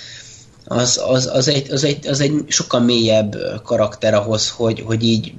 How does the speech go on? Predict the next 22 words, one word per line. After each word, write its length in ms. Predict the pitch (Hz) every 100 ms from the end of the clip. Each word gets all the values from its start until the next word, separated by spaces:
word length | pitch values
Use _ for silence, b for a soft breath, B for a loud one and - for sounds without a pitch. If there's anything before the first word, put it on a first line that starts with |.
| -
csak 180 | - 113
így 100 | 110
kísérletezzen 840 | 113 107 117 107 101 104 104 104 104
vele 140 | 104
az 120 | 104
ember, 280 | 107 104 110
az 100 | 110
nem 140 | 123
csak 180 | 110 110
annyiból 360 | 110 107 101 104
áll, 200 | 101 101
hogy 220 | 104 101 - -
áll 280 | - 95 98
és 220 | 98 -
néz, 400 | 110 127 139 -
hanem, 480 | 123 123 123 - -
hanem 300 | - 113 113
az, 200 | 113 113 -
az 180 | - -
ettől 400 | - - - 113
több, 200 | 110 110
és 180 | 120 123